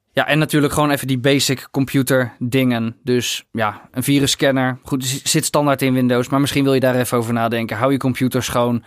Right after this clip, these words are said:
Ja, download niet allerlei random shit als je met een, eh, met een software wallet aan de gang bent. Want die s-, ja,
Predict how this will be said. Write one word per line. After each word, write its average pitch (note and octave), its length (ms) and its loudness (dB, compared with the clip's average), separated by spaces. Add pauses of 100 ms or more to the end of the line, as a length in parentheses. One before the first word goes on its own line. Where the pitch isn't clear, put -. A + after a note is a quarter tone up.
Ja, A#2+ 160 -2
download A#2+ 360 0
niet A#2 200 0
allerlei A#2+ 380 0
random B2+ 300 2
shit C3 280 -2
als B2 180 -2
je B2+ 80 0
met B2 200 0
een, B2 160 2
eh, B2+ 200 0 (300)
met C3+ 120 -2
een C3+ 60 0
software C#3 380 2
wallet C3 260 2
aan B2+ 100 2
de B2 60 0
gang B2+ 260 0
bent. A#2+ 180 0
Want B2 120 0
die A#2+ 100 -4
s-, - 100 -8
ja, A#2+ 200 -2